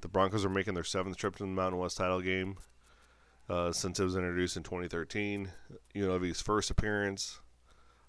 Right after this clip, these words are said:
Um, the Boise State Broncos fired their head coach when they were five and five. Now they move in seven and five. Uh, and this is only the second time s-,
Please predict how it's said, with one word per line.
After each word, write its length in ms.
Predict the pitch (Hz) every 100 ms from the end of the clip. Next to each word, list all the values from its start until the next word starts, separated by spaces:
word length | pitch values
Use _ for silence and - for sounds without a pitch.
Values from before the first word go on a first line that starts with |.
| -
Um, 640 | 85 78 76 73 71 73 76 - - - - - - - - _ _ _ _ _ _ _ - _ _ - -
the 640 | 107 101 90 87 85 82 - - - - - -
Boise 260 | 104 101 90
State 340 | - 95 92
Broncos 440 | 87 90 90 87
fired 320 | - 92 90 90
their 100 | 87
head 200 | 92 85
coach 480 | 92 92 90 - - -
when 160 | 107 92
they 80 | 87
were 160 | 82
five 260 | - 87 87
and 140 | 82
five. 480 | - 92 90 92 - - - - - -
Now 160 | 87
they 80 | 85
move 180 | 85 82
in 140 | 85
seven 320 | 78 95 92 87
and 100 | 80
five. 520 | 92 87 85 82 80 - - - -
Uh, 580 | 82 76 76 76 73 76 - - - - - - - - - - - -
and 500 | 87 82 82 82 85
this 200 | 87 -
is 120 | 92
only 240 | 98 92
the 140 | 87 85
second 400 | - 95 85 82
time 240 | 85 85
s-, 160 | 78